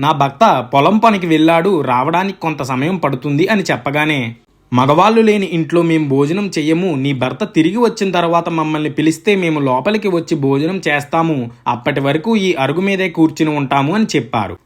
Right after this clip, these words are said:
ఆ రోజు సాయంత్రానికి ఎప్పుడో ఆమె భర్త పొలం పనులు పూర్తి చేసుకుని ఇంటికి వస్తాడు. అప్పుడు ఆ స్త్రీ ఆ ముగ్గురు వ్యక్తుల దగ్గరకు వెళ్ళి,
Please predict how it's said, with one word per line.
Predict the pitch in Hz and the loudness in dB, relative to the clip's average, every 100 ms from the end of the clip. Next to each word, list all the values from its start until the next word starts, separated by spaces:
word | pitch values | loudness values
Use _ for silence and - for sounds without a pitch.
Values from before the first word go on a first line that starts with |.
| - | 0
ఆ | 127 | 2
రోజు | 139 147 208 | 2 0 -4
సాయంత్రానికి | 196 147 190 196 214 214 214 | -6 -4 -4 -4 -4 -4 0
ఎప్పుడో | 160 - 196 | -2 0 0
ఆమె | 214 180 170 | 0 -2 -4
భర్త | 160 147 147 | -4 -4 -4
పొలం | 175 147 165 | -2 0 0
పనులు | 196 190 | 0 0
పూర్తి | 175 156 151 170 160 | -2 -2 -4 -2 -2
చేసుకుని | 170 - 180 214 | -2 0 -2 -2
ఇంటికి | 147 135 147 | -2 -2 -2
వస్తాడు. | 131 120 123 98 90 - - | -2 -4 -6 -8 -10 -12 -6
అప్పుడు | 135 170 156 | -2 0 2
ఆ | 135 | 2
స్త్రీ | 127 - 165 | 2 0 2
ఆ | 160 143 | 4 4
ముగ్గురు | 139 135 196 | 2 2 2
వ్యక్తుల | 196 - 180 | 4 2 2
దగ్గరకు | 165 139 139 131 | 2 2 -2 0
వెళ్ళి, | 139 123 143 190 139 | 0 0 2 2 0